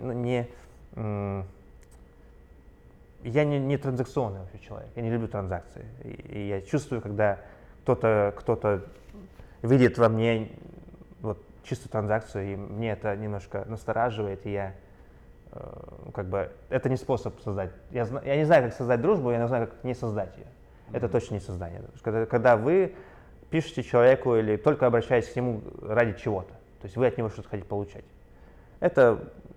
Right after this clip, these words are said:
Speaker 1: очень краткосрочно. Э, мне нравятся долгосрочные отношения, где вы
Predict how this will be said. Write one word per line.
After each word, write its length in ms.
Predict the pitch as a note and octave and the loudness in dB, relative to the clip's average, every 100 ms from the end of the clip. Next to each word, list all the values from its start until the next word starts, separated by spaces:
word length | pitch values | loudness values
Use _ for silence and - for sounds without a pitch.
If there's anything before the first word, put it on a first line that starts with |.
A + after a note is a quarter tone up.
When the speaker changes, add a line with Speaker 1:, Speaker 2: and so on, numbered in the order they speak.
| - | -4
Speaker 1:
очень 260 | A#2+ - | -4 -4
краткосрочно. 760 | - A2+ A#2+ - A#2 G#2 - A2+ A2 - - - - - - - | -8 -4 -4 -4 -6 -6 -12 -14 -16 -20 -20 -20 -20 -20 -20 -16
Э, 500 | - - - - - | -14 -14 -16 -16 -12
мне 420 | A#2+ - A#2+ G3 | -10 -8 -2 2
нравятся 280 | A#3+ F#3+ F3+ | 4 4 2
долгосрочные 480 | B2 B2 B2 C#3+ - | 4 2 2 -4 -4
отношения, 540 | G#2+ A2 G2+ - - A2 | -8 -6 -8 -10 -14 -10
где 200 | G#2+ A2 | -2 0
вы 340 | B2+ G#3 D3+ | 0 -2 -4